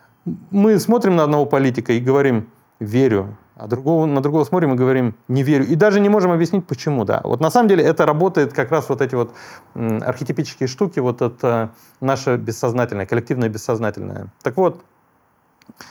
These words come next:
а, архетипически всех политических вождей можно разделить, э, на два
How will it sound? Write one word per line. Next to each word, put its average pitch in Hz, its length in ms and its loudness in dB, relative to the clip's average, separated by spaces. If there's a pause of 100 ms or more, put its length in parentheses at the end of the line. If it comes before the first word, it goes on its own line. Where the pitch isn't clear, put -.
(220)
а, 117 460 0
архетипически 214 600 -2
всех 208 400 0
политических 180 760 -2
вождей 196 320 0
можно 185 400 0
разделить, 156 640 0
э, 131 520 2
на 127 220 -2
два 139 380 0